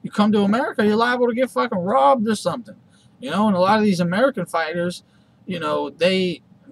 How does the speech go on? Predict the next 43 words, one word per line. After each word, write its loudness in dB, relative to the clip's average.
they, -8
they, -8
they -2
bring 2
a 0
guy 2
over 2
three 0
days 0
before -6
the -8
fight. -2
Um, -6
they 2
only 0
gave 0
him -12
a, -6
a -4
five-week -2
camp. -8
Uh, -8
you -10
know, -6
they, -8
they, -10
they -12
fuck -4
'em -8
in -12
every 4
way 4
possible. -2
And, -14
you -8
know, -8
the -12
deck -4
is -8
so -2
stacked -6
against -12
them. -10